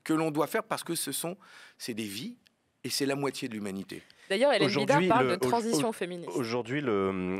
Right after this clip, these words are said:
Speaker 3: le ministre de l'Intérieur, Gérald Darmanin, a annoncé déposer une plainte contre Philippe Poutou, lui aussi candidat à l'élection présidentielle,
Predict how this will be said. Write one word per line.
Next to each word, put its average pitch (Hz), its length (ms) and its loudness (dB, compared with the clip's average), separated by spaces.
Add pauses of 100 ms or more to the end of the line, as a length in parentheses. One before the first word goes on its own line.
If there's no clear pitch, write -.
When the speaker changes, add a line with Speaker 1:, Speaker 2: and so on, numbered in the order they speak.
Speaker 3:
le 95 240 0
ministre 139 400 -2
de 110 40 2
l'Intérieur, 104 520 -2
Gérald 98 240 -2
Darmanin, 98 360 0
a 98 100 0
annoncé 98 340 -4
déposer 101 340 -4
une 98 160 -2
plainte 101 420 -4
contre - 240 -6
Philippe - 340 -4
Poutou, 104 300 -6
lui 101 140 -4
aussi 98 220 -4
candidat 87 320 -4
à - 20 -2
l'élection 87 300 -6
présidentielle, 101 640 -6